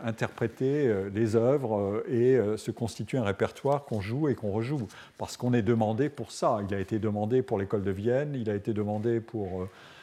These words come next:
euh, les Français, il a été demandé pour, enfin, Debussy, Ravel, euh, ou Messiaen, il a été demandé aussi pour, euh, Stravinsky, et, et il a été demandé pour lui-même, euh, d'aller diriger ses propres œuvres. Donc, euh, là, euh, innover en se dirigeant soi-même, bon, euh,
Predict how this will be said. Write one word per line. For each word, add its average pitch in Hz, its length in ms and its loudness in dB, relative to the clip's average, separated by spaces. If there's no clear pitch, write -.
euh, 101 320 -4
les 107 160 0
Français, 127 640 0
il 107 80 -2
a 101 60 0
été 101 180 -2
demandé 104 520 -2
pour, 107 320 -6
enfin, 104 180 -12
Debussy, 98 400 -6
Ravel, 123 500 -2
euh, 95 40 -4
ou 110 260 -4
Messiaen, 104 480 -6
il 113 80 2
a 110 40 6
été 113 220 4
demandé 117 400 2
aussi 113 440 -2
pour, 110 380 0
euh, 95 120 -2
Stravinsky, 110 760 0
et, 143 400 8
et 120 140 2
il 113 160 2
a - 20 4
été 104 180 0
demandé 117 360 2
pour 135 160 4
lui-même, 127 520 4
euh, 110 180 -4
d'aller 113 260 -2
diriger 127 380 0
ses 127 120 2
propres 120 440 4
œuvres. 98 260 4
Donc, 139 320 0
euh, 110 180 6
là, 131 380 6
euh, 104 360 2
innover 131 360 2
en 127 100 4
se - 120 -4
dirigeant 117 380 2
soi-même, 131 520 0
bon, 123 360 0
euh, 101 200 -2